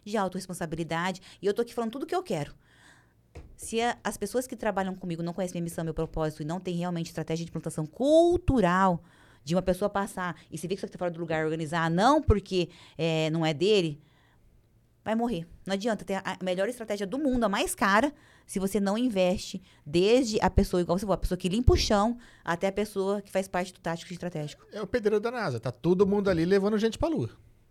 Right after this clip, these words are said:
Speaker 2: N-, não, não é só os astronautas, não é só os engenheiros, é, é, é todo mundo,
Speaker 1: É
Speaker 2: né?
Speaker 1: isso aí.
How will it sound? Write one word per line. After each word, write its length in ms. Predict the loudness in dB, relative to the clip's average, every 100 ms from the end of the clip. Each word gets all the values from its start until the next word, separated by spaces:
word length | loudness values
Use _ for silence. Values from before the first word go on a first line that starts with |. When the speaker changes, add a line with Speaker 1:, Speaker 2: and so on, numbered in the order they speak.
| _
Speaker 2:
N-, 160 | -14 -14 -16
não, 240 | -8 -8 -4
não 180 | 0 2
é 200 | 2 2
só 320 | 0 2 2
os 140 | 2
astronautas, 720 | -2 -2 -4 -4 -2 0 -2 -2
não 60 | -4
é 60 |
só 140 | -2 -2
os 140 | -2
engenheiros, 360 | -2 -2 -4 -8
é, 140 | -14 -14 _
é, 160 | -8 -6
é 20 |
todo 460 | -2 6 6 6 -2
mundo, 340 | -4 -6 -6
Speaker 1:
É 60 | -4
Speaker 2:
né? 40 | -4
Speaker 1:
isso 160 | -4
aí. 160 | -8